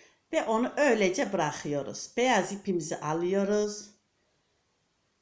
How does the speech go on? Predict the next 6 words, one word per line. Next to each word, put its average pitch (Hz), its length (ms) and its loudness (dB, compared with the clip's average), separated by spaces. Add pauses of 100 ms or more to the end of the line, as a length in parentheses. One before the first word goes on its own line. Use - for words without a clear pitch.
(2000)
Dediğim 214 440 4
gibi 175 580 -2 (300)
siz 233 640 -8
dört 226 320 8
kere 190 460 4 (440)
batırın. 151 580 -2